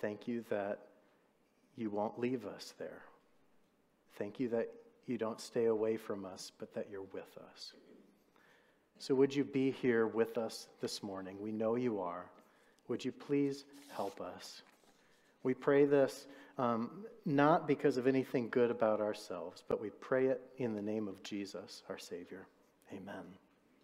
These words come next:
Do you know what it's like to have your faith wobble?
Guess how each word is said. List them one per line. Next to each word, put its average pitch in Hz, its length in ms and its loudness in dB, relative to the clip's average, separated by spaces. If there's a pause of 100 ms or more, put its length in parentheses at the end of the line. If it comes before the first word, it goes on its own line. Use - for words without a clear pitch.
(2250)
Do 175 100 0
you 269 140 8
know 190 160 12
what 180 180 12
it's 151 260 4
like 131 420 6
to 135 120 6
have 127 180 6
your 113 140 4
faith - 540 2 (100)
wobble? 110 560 4